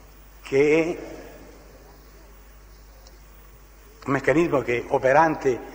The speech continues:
eh, come dire, sotto una, ad una temperatura elevatissima. Alcuni permangono sul bossolo, la percussione, l'estrazione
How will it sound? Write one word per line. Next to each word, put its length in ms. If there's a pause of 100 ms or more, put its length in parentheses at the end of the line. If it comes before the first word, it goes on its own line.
(520)
eh, 680
come 220
dire, 280
sotto 420
una, 580 (260)
ad 140
una 140
temperatura 500
elevatissima. 760 (1400)
Alcuni 440
permangono 580
sul 180
bossolo, 880 (400)
la 120
percussione, 640 (1600)
l'estrazione 840